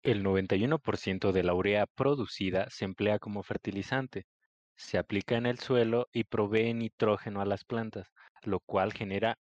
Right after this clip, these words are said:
un mejor metabolismo directamente en los tallos y los granos. Por lo tanto, el plan de reactivar esta planta de fertilizantes en Camargo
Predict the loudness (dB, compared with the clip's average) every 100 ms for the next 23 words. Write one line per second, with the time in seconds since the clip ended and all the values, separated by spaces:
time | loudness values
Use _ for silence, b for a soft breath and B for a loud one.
0 | -10 -8 -6 -4 -4 -4 0 0 0 -2
1 | -4 -4 -8 -8 -8 -8 -4 -2 -2 -4
2 | -6 -4 -6 -4 -4 -4 -6 -6 -2 -2
3 | -2 -8 -4 -2 0 0 -2 -8 -20 B
4 | B B _ _ -2 0 2 0 -4 -10
5 | _ _ _ _ _ -4 -2 0 0 2
6 | 0 -2 -2 0 0 0 -4 -2 -2 0
7 | 0 0 -4 -6 -6 -4 -6 -6 -10 -10
8 | -4 -4 -2 -2 -2